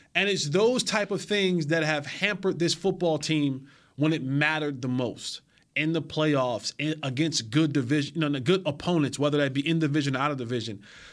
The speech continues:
So when you, when you, when you're looking at CeeDee Lamb, what, what do you call him? Would you call him, from your perspective, a number one? Not because he plays it as a position, but would you <clears throat> consider him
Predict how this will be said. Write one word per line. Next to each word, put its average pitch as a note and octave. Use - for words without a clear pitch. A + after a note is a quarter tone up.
So G3+
when F#3
you, C4
when G#3
you, A#3+
when G3
you're A3
looking A3
at F3+
CeeDee F#3
Lamb, E3
what, F3+
what G#3
do D#3+
you A3
call B3
him? A#3+
Would F#3
you D4+
call A#3
him, G3
from F#3+
your G#3
perspective, F3
a F3+
number F#3+
one? C#3+
Not A3+
because B3
he G#3+
plays G#3
it F#3+
as E3
a D3
position, D#3+
but E3+
would C#3+
you C3+
<clears throat> A#2+
consider B3
him D#3